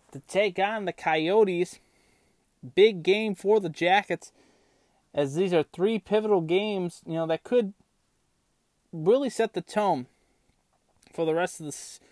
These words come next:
season and the rest of this road trip. But their big win on Tuesday night by a score of six to three. They took on the Arizona Coyotes on Thursday night.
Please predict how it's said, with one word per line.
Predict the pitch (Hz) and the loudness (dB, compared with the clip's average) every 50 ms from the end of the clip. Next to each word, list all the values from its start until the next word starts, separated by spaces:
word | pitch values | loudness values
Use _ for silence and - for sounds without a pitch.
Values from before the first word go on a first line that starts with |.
| _ _ _ _ _ | _ _ _ _ _
season | - - 214 214 190 175 170 | -10 -8 -6 -6 -4 -4 -4
and | 160 151 143 143 143 | -4 -4 -4 -4 -2
the | 151 | -2
rest | 175 180 - - | -2 -2 -4 -8
of | 165 | -12
this | 147 - - | -10 -10 -10
road | 147 151 165 175 185 202 214 214 | -8 -4 -2 0 2 2 2 0
trip. | - - - 170 156 - _ _ _ - - - _ _ _ _ _ _ | 0 -2 -2 -2 -2 -4 _ _ _ -20 -20 -20 _ _ _ _ _ _
But | - 143 139 | -10 -6 0
their | - 160 160 | 2 2 2
big | 156 - 202 190 185 | 4 4 2 2 0
win | 165 160 175 190 202 196 | -2 0 2 2 2 2
on | 180 165 160 | 2 0 0
Tuesday | 147 - 196 196 185 - 180 | -2 -4 -6 -6 -4 -4 -4
night | 175 185 190 - - _ _ _ _ _ | -2 -2 -4 -6 -8 _ _ _ _ _
by | - 156 160 | 0 0 0
a | 151 | 0
score | - - - 185 175 | -2 -4 -2 -2 -2
of | 165 - | -2 -4
six | - - 196 190 - - | -6 -8 -8 -8 -6 -8
to | 170 156 | -12 -8
three. | - 185 185 | -4 -4 -4
They | 170 165 147 | -4 -4 -4
took | - 196 - - | -4 -4 -2 -2
on | 170 170 | -2 -4
the | 156 - | -4 -4
Arizona | 143 180 185 175 165 175 170 165 151 | -2 -2 -2 -2 -2 -4 -6 -6 -4
Coyotes | - 165 151 151 156 170 185 180 175 165 | 0 0 0 2 2 0 0 0 0 -2
on | 160 156 147 | -4 -4 -4
Thursday | - - 185 185 175 - 160 | -2 -2 0 0 0 -2 -4
night. | 156 165 165 165 | -4 -4 -4 -6